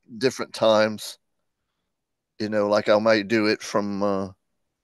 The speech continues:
starting early in the five thirty time and keep it till, uh, well, actually, you know, for the, for the exam, we're, we're already, uh, off of class time, so there'll be an exam time.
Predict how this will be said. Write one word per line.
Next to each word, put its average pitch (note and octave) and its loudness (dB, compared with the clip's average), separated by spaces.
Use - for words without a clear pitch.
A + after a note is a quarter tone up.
starting A2 6
early A2 6
in G#2 -2
the G2+ -10
five G#2+ 6
thirty G#2 0
time G2+ 2
and G2 -6
keep G2+ -8
it G2+ -2
till, F#2 -2
uh, E2+ -4
well, D3+ 4
actually, E3 0
you B2+ 0
know, C3+ 0
for C3 0
the, A#2+ -2
for C3 2
the A2+ 4
exam, B2+ 2
we're, B2 0
we're C3 4
already, A2+ 2
uh, G#2+ 2
off A#2+ 4
of G#2 -16
class A#2 4
time, G#2+ 0
so A#2+ -2
there'll A#2+ 0
be C3 0
an G#2+ -4
exam A#2 -4
time. G#2+ 0